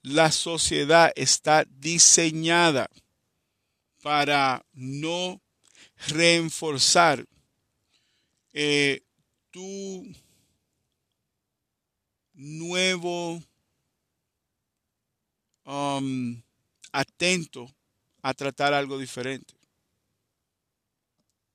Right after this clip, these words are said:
La sociedad te dice, "Vende tu sueño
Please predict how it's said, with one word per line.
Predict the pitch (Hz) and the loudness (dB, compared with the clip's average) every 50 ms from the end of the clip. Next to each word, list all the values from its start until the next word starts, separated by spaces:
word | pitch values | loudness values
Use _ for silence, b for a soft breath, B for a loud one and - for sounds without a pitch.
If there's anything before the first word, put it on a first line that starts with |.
| _ _ _ _ _ _ _ _ | _ _ _ _ _ _ _ _
La | 127 123 139 135 | -12 -10 -10 -8
sociedad | - 147 139 - - 139 143 143 156 | -8 -6 -4 -4 -2 0 2 2 0
te | - - 165 156 | 0 -2 -6 -4
dice, | 160 165 170 170 - - 165 160 151 139 131 - - _ _ _ _ _ _ _ _ _ _ _ _ _ _ _ _ _ _ _ _ _ _ _ _ _ _ _ _ _ _ | -2 -2 0 0 0 0 0 0 0 -2 -2 -4 -8 _ _ _ _ _ _ _ _ _ _ _ _ _ _ _ _ _ _ _ _ _ _ _ _ _ _ _ _ _ _
"Vende | 120 117 143 160 170 175 175 175 | _ -4 -4 -4 -2 -4 -6 -6
tu | - - 170 | -8 -10 -12
sueño | - - - 160 156 143 131 117 117 - | -12 -10 -8 -6 -6 -6 -6 -6 -10 -12